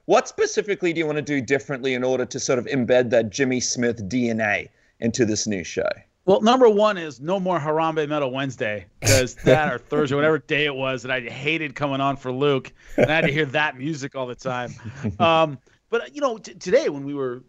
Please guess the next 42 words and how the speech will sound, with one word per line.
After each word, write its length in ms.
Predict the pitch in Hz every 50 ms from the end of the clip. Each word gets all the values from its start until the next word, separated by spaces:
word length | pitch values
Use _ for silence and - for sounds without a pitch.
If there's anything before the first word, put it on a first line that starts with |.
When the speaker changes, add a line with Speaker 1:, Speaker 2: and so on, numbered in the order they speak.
| _
Speaker 2:
we 200 | - 160 156 160
were 120 | 170 165 147
doing 140 | 151 190 180
something 280 | - 190 160 156 147
about, 400 | 139 131 131 127 127 117 113 - _ _ _ -
about, 420 | 135 120 123 117 113 113 113 -
um, 720 | 120 117 113 113 113 110 110 107 107 107 104 107 - 50 - - - - - - _ -
you 100 | 233 175
know, 140 | 143 123 123
uh, 320 | 107 127 120 110 101 98 101 104 _ _ -
will 320 | 147 143 147 147 131 135 135
judges, 640 | 113 135 143 139 131 131 131 131 123 110 - - - _ _ _ _ _ _ _ _ _ - 160
not 160 | 151 139 -
judges, 320 | 131 127 131 120 117 107
but 120 | 98 120 117 123
referees 460 | 123 139 135 135 135 139 139 135 123
will 80 | 113 127
have, 140 | 127 127 120
like, 100 | 113 117
an 80 | 120
instant 340 | - 135 135 123 - - 113
replay 280 | 120 139 143 - 117 110
system. 340 | - 110 98 - - - - _ _ - - - - -
Well, 480 | - 151 175 180 180 175 170 151 135 _ _ _ _ _ _ _ _ _ _ _ -
uh, 460 | 165 156 156 156 151 147 143 139 131 131 _ _ _ _ _ _ _ - 147
Luke 360 | 139 156 196 277 294 - -
never 200 | 180 190 180 165
did 200 | 135 147 139 -
commentary 520 | - 151 175 190 175 143 127 139 131 120
for 140 | 113 113 123
a 60 | 127
big 240 | 117 113 135 120 113
promotion 480 | - 120 131 139 143 131 - - 110 101
in 100 | 110 123
terms 320 | - - 151 147 139 120
of, 160 | 135 131 110
like, 240 | 107 117 120 110 -
how 220 | - 127 147 151 139
the 80 | 131
production 480 | - - 131 135 135 135 - - 127 113
works 360 | 113 107 87 - - - - -
and 480 | - 135 135 131 131 127 127 123 120